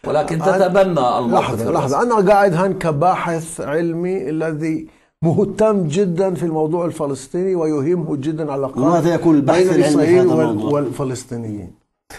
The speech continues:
Speaker 2: ومن خلال متابعتي لهذا الموضوع، أنا قادر أقول إنه هذا القرار الذي اتخذ خلال النصف السنة الماضية من جانب جادي الشامني الذي هو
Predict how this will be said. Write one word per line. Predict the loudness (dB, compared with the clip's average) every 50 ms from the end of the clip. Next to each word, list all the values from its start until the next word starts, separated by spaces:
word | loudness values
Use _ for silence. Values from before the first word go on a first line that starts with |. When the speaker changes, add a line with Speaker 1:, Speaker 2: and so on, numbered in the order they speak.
| -20 -20 _ _ _ _
Speaker 2:
ومن | -2 0 0 0
خلال | 2 2 2 2 2 2
متابعتي | 0 -2 -2 0 2 4 4 4 4 2 2 2 2 0 -2 -4 -2 -2 -2
لهذا | -2 0 0 0 0 0 0
الموضوع، | -2 -2 -2 -4 -4 -4 -6 -6 -8 -6 -4 -4 -2
أنا | -2 -4 -4
قادر | -4 -6 -6 -4 -4 -6 -6 -6 -10 -10
أقول | -10 -8 -6 -6 -4 -4 -6 -8 -10 -14 -16 _ _ -2
إنه | -2 0 0 -2 -2 -4 -4 -6 -8 -12 -16 -20 _ _ _ _ _ _ _ _ _ _ _ _ _ _ _ _ _ -4
هذا | -2 0 2 2 0
القرار | 0 0 -2 -4 -2 0 0 0 -2 -2 -4 -8 -12 -14 -10 -8
الذي | -6 -4 -4 -4 -4 -4 -6 -6 -8 -12 _ _ _
اتخذ | -12 -12 -12 _ _ -4 -4 -2 -2 -4 -4 -4 -4 -8 -14 -18 _ _ _ _ _ _ _ _ _ _ _ _ _ _ _ _ _ _ _ _ _ _ _ _
خلال | -6 -4 -2 0 0 0 0 0 -2 -6 -10 -14 _ -8
النصف | -6 -4 -4 -4 -4 -6 -6 -8
السنة | -10 -10 -8 -6 -6 -4 -4 -2 -2
الماضية | -2 -2 -2 -4 -4 -4 -4 -6 -6 -8 -8
من | -8 -6 -6 -6 -6
جانب | -6 -6 -6 -4 -4 -6 -6 -6 -8 -6 -6
جادي | -4 -4 -4 -6 -8
الشامني | -10 -10 -10 -8 -6 -6 -6 -6 -6 -6
الذي | -6 -6 -6 -6 -6
هو | -6 -4 -4 -2 -2 -4 -4